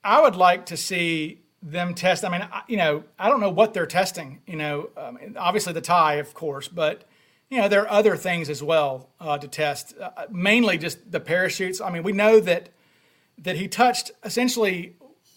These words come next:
we have his, re-, D B Cooper, for those who don't know, uh, famously opened up one of the reserve parachutes and cut about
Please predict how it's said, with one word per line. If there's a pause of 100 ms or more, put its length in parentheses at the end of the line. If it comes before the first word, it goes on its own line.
we
have
his, (160)
re-, (680)
D
B
Cooper,
for
those
who
don't
know,
uh, (560)
famously
opened
up
one
of
the
reserve
parachutes (120)
and
cut (460)
about